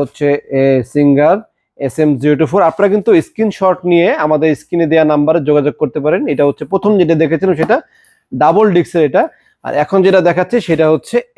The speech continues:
এইটা, এইটা হচ্ছে সিঙ্গেল ডিস্কের সিঙ্গার প্রমিস চোদ্দোশো আট। এটা দিয়ে চোদ্দটা ডিজাইনের সেলাই করতে পারবেন। এবং এই মেশিনের সাথে কি কি ফ্রি পাচ্ছেন, প্যাডেল, এলিঙ্গি, চারটা ববিন থাকবে, একটা স্ক্রুড্রাইভার, আর এটা হচ্ছে সুতা উপরে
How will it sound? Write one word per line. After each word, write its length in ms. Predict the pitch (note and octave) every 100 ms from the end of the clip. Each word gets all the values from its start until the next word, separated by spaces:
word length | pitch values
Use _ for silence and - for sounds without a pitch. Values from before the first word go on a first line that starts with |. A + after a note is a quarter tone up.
| E3
এইটা, 240 | B2 A2 - _ _ _ _ _ -
এইটা 200 | D#3+ D#3+
হচ্ছে 220 | D#3+ - A3+ A3
সিঙ্গেল 320 | F#3 F3 E3+ D#3+
ডিস্কের 280 | E3+ A#3+ D#4 - _ _ _
সিঙ্গার 380 | - D#3+ D#3 D3+ D#3
প্রমিস 280 | D#3 F#3+ A3+ -
চোদ্দোশো 480 | E3 C#3+ D#3+ - D#3 D3+ -
আট। 100 | - E3+
এটা 120 | G3 F#3
দিয়ে 120 | G#3+ -
চোদ্দটা 360 | G3 F#3 G#3+ F#3+
ডিজাইনের 300 | F#3 G3 F#3+
সেলাই 220 | F#3+ F#3+ F3
করতে 200 | F3+ F#3 E3+
পারবেন। 300 | F3 E3 C#4 - _ _ _ C#3
এবং 160 | C#3 D#3 F3
এই 80 | E3+
মেশিনের 340 | E3 - F#3 -
সাথে 200 | F3 G#3 -
কি 80 | E3+
কি 100 | F#3+ F3
ফ্রি 140 | - F3+ -
পাচ্ছেন, 300 | E3+ - A#3 -
প্যাডেল, 380 | E3 D#3 D#3 G#3+ D#4+ - _ _ _ _ -
এলিঙ্গি, 520 | D3+ D#3+ E3+ D#3+ A3 D#4 - _
চারটা 320 | D#3 C#3+ - D#3+ D3+
ববিন 260 | D3+ E3 E3
থাকবে, 180 | E3 F3+
একটা 140 | D#3 C#3+ C3+
স্ক্রুড্রাইভার, 600 | - E3 E3 E3 E3+ G#3+ A#3 _ _ _ _
আর 80 | B2 C#3
এটা 120 | D3
হচ্ছে 160 | C#3 D3
সুতা 280 | - D3 D#3+ D#3+ D#3 D#3+ E3
উপরে 220 | C#3 E3